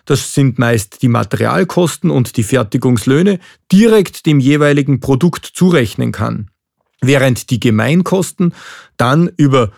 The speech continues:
Zuschlags- oder Verrechnungssätze dem einzelnen Produkt zugerechnet werden. Das entsprechende Kalkulationsverfahren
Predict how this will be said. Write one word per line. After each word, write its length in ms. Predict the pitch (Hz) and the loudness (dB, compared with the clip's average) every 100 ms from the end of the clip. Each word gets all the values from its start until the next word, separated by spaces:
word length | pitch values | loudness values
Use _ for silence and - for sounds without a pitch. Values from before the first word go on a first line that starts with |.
| _ | _
Zuschlags- 560 | - 180 196 185 170 - | -2 0 2 2 0 -2
oder 220 | 143 117 | -2 -2
Verrechnungssätze 1160 | 101 110 139 151 - 156 139 - 123 - 139 131 - _ _ - | -2 -2 -2 -2 0 0 0 -2 -2 0 -2 -2 -8 _ _ -2
dem 240 | 131 143 | 2 2
einzelnen 560 | 131 127 131 139 127 120 | 0 -2 0 0 0 0
Produkt 540 | 117 113 147 - - _ _ | -2 0 -2 -4 -16 _ _
zugerechnet 840 | - 156 147 117 117 - 135 - 107 | -2 0 2 0 -2 -2 -4 -2 -4
werden. 420 | 107 104 107 101 _ _ _ _ | -4 -4 -8 -12 _ _ _ _
Das 160 | - 117 | -4 0
entsprechende 580 | 135 - 151 147 151 131 | 0 0 0 0 0 0
Kalkulationsverfahren 1400 | - 117 - 120 104 - 147 185 - 156 139 131 139 135 | 0 -2 0 -2 -2 -2 -2 -2 -2 -2 0 0 0 -2